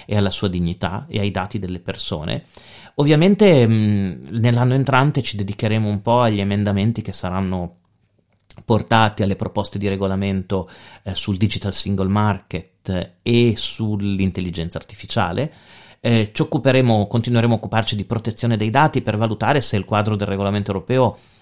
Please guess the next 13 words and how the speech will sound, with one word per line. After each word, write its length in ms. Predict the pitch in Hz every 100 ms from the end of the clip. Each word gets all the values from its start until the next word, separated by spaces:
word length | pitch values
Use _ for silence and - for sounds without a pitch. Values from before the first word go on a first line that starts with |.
| - -
eh, 100 | 107
non 160 | 107
abbia 200 | 117 117
necessità 560 | 113 107 107 104 151 156
urgentemente 800 | 110 90 95 104 101 123 120 92
di 160 | 90
una, 380 | 92 92 92 90
di 100 | 90
un 80 | 95
lifting, 520 | 110 110 - 90 87
no? 200 | 98 98
Di 120 | 95
un, 320 | 95 92 92